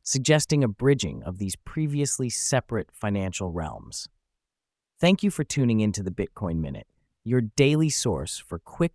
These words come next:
Bitcoin news. The content is not financial advice. Always do your own research.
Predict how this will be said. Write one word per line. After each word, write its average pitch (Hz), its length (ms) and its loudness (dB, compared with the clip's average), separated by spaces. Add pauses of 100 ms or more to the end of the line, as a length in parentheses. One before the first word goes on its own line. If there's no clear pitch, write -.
(120)
Bitcoin 113 500 0
news. - 380 -6 (280)
The - 40 -8
content 160 480 4
is 110 140 0
not 120 260 4
financial 110 480 0
advice. 90 520 -6 (240)
Always 123 360 4
do 104 120 -2
your 92 160 0
own 92 120 0
research. - 540 -6